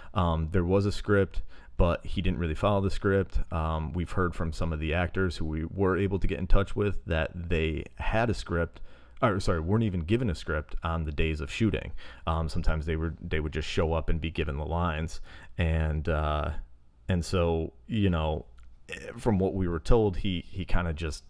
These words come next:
sort of went off script a lot. And, um,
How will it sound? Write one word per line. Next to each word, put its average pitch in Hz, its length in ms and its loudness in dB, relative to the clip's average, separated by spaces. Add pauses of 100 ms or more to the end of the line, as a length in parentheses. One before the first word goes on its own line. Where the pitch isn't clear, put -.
(180)
sort 85 220 -2
of 76 100 -4
went 80 220 0
off 73 160 0
script - 320 -2
a 78 40 -2
lot. 73 300 -2 (1040)
And, 98 480 4
um, 90 460 4